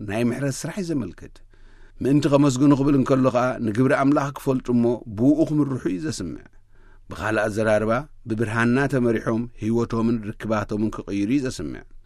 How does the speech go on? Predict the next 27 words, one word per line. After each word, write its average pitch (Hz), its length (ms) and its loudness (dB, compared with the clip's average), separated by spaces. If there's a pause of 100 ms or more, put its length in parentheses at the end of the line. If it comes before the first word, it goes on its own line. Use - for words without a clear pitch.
(500)
ከም 156 200 2
ብርሃን 139 300 2
ክንከውን 120 440 2
እንከለና 110 460 2 (580)
እንውክሎ 123 560 2 (100)
ጽቡቕ 107 480 -6
ሓቂ - 340 -4
ዘበለ 110 400 0 (120)
ርዝነት 117 340 2
ዘለዎ 113 360 2
ኩሉ፣ 170 280 -2 (580)
ንጹሕ 123 320 0
ዘበለ፣ 110 340 -2 (100)
ተፈታዊ 127 500 0
ዘበለ፣ 110 320 -2 (460)
ሰናይ 113 380 -2
ዘለዎ 117 320 2
ኩሉ፣ 110 220 -2 (520)
ብሉጽ 165 320 0
ወይ 139 140 2
ምስጉን 120 420 4
ነገር 113 260 4
እንታልዩ 95 520 -4
እዩ። 71 120 -8 (720)
ፊልጵስዩስ 110 640 -4
ምዕራፍ 101 300 0
ኣርባዕተ 95 380 -2